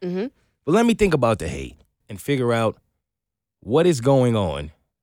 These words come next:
Speaker 2: to where I'm hated. Is it me? And maybe it is. But if it is me,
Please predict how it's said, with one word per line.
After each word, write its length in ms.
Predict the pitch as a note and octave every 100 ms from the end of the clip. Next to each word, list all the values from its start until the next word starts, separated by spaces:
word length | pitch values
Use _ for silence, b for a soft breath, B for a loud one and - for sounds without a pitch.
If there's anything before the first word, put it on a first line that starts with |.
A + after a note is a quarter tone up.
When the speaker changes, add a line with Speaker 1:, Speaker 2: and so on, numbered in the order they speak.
| _
Speaker 2:
to 100 | B2+
where 200 | A#2 A2+
I'm 140 | G#2
hated. 580 | - - C#3+ A#2+ D#2+ - _ _ _ _ _ _ _ _ _ -
Is 180 | F3
it 100 | G3+
me? 340 | G3+ G3+ G2+ _ _ _ _ _ _ _ _ _ _ _ _ _ _ -
And 120 | G3
maybe 320 | C4+ C4+ C4+ C4+
it 80 |
is. 360 | C#4+ F3+ F2+ - _ _ _ _ _ _ _ _ _ _ _ _ _
But 140 | F#3 A3
if 160 | B3
it 80 | B3+
is 240 | D#4+ C#4 D#3
me, 260 | A2+ -